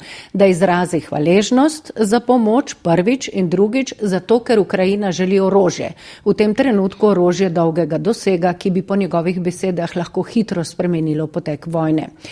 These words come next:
Glede svojega prihoda v Bruselj pa je rekel, da so zadržek seveda tudi varnostni razlogi, ki spremljajo njegova, eh, potovanja, da pa so prioritete jasne,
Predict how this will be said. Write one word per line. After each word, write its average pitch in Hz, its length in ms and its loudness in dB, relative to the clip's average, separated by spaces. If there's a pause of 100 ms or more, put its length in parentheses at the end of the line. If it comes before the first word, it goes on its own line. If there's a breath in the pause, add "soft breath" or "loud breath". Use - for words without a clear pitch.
(320 loud breath)
Glede 220 280 4
svojega 240 420 2
prihoda 208 440 2
v 185 80 2
Bruselj 214 440 0
pa 185 120 0
je 180 100 2
rekel, 226 420 2
da 190 180 0
so 185 220 0
zadržek 175 580 0
seveda 175 360 -2
tudi 156 280 -4
varnostni 196 600 -2
razlogi, 240 480 0
ki 247 120 -4
spremljajo 240 480 0
njegova, 220 540 2
eh, - 320 -8
potovanja, 202 760 2 (400 soft breath)
da 190 140 4
pa 190 140 -2
so 185 280 -4 (120)
prioritete 165 920 0 (280 soft breath)
jasne, 160 580 0